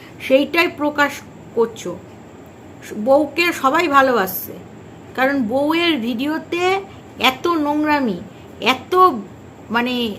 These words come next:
দেখা যায় না, এত খারাপ কিছু। তোমাদের ভিডিও চালালেই বাড়িতে সবাই বলে, "এ কে এত ঝগড়া করছে সোশ্যাল মিডিয়ায় নিজের বাড়ির সম্বন্ধে? বন্ধ করো, বন্ধ করো।" কিন্তু বউয়ের চ্যানেলটা চালালে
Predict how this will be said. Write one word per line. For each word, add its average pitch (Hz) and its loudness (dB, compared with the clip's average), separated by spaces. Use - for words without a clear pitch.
দেখা 254 4
যায় 226 0
না, 165 -12
এত 214 -6
খারাপ 269 2
কিছু। 196 -12
তোমাদের 311 0
ভিডিও 285 -2
চালালেই 311 2
বাড়িতে 294 4
সবাই 277 2
বলে, 196 0
"এ 180 -4
কে 359 6
এত 330 4
ঝগড়া 254 2
করছে 302 -4
সোশ্যাল 277 0
মিডিয়ায় 277 -2
নিজের 254 -4
বাড়ির 247 -4
সম্বন্ধে? 240 -4
বন্ধ 349 2
করো, 349 4
বন্ধ 330 4
করো।" 330 2
কিন্তু 269 -4
বউয়ের 311 2
চ্যানেলটা 330 0
চালালে 320 2